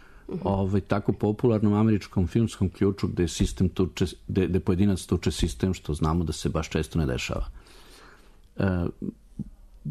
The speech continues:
Speaker 2: na neki način protagonista celog romana, Ivan, e, nije pozitivan junak, on nije ni zapravo nikakav junak i to priznaje na, već na prvim stranicama knjige. Jednostavno hteo bi da se, da pronađe neki svoj prostor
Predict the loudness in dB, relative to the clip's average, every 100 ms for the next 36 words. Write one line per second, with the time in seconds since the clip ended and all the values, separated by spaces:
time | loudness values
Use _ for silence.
0 | -10 -6 0 2 2 0 0 0 0 2
1 | 2 4 4 4 0 0 0 2 2 4
2 | 4 4 4 4 2 -2 -6 -2 0 0
3 | 0 -2 -4 -8 -4 2 4 4 2 2
4 | 2 0 2 4 4 4 2 -2 -2 2
5 | 4 4 4 2 0 2 4 4 2 0
6 | 2 4 4 4 0 -4 -2 0 0 2
7 | 2 4 2 0 -4 -4 -6 -2 -2 2
8 | 2 0 0 0 0 2 0 0 -6 -16
9 | -20 -20 -20 -20 -2 2 4 4 2 2
10 | 2 2 0 2 2 2 0 0 2 2
11 | 2 -2 -2 -2 -2 -4 -18 -20 -20 -6
12 | -2 -2 -4 -8 0 2 4 4 2 2
13 | -2 2 2 2 2 0 0 0 0